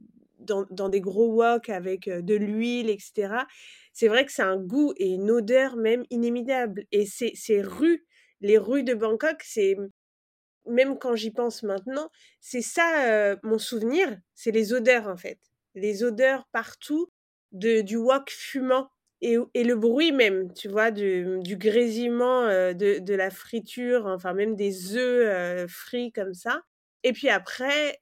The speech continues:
je voulais manger aussi des choses que l'on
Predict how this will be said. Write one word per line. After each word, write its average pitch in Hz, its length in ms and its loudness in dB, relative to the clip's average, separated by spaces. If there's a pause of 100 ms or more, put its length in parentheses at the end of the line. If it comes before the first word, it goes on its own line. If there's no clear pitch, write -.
je 202 200 -4
voulais 202 480 -2
manger 190 440 -2
aussi 269 540 -4 (420)
des 180 440 -4
choses 269 560 -2 (240)
que 208 80 -2
l'on 180 480 0